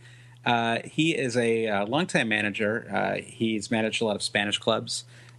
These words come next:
Uh, he actually won the, uh, Europa League in two thousand ten with, uh, Atletico Madrid. Uh, and that was the year that Atletico Madrid beat Fulham in the final.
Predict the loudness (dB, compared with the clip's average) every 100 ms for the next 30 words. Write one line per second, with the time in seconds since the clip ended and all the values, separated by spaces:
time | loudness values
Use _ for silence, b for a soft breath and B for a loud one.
0 | -2 2 2 0 0 0 2 0 0 0
1 | 2 2 2 -2 -4 0 2 2 0 0
2 | 0 2 2 2 2 0 0 0 -4 -2
3 | -2 -4 -2 0 0 0 -2 -4 -2 0
4 | 0 0 0 0 -2 2 2 0 -4 -20
5 | B B B B -2 2 4 2 0 2
6 | 2 0 -4 -2 0 0 0 -2 -2 -2
7 | 0 -2 -2 -4 -6 -6 -4 0 0 0
8 | -6 -2 0 2 2 0 -2